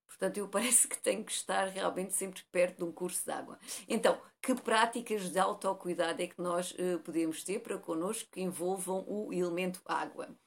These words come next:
Eu acho que, novamente, se nós pensarmos, não é? Todos juntos aqui, uma, eh, que nos vem imediatamente à mente são os banhos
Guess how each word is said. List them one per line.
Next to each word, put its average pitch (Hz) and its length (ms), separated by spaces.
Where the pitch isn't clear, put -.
Eu 170 160
acho 180 260
que, - 80
novamente, 175 600
se - 140
nós 170 180
pensarmos, 165 720
não 156 180
é? 190 220
Todos 180 260
juntos 185 380
aqui, 180 500
uma, 190 500
eh, 175 380
que - 100
nos 180 260
vem 185 200
imediatamente 175 760
à 175 100
mente 180 360
são 185 540
os 214 220
banhos 165 500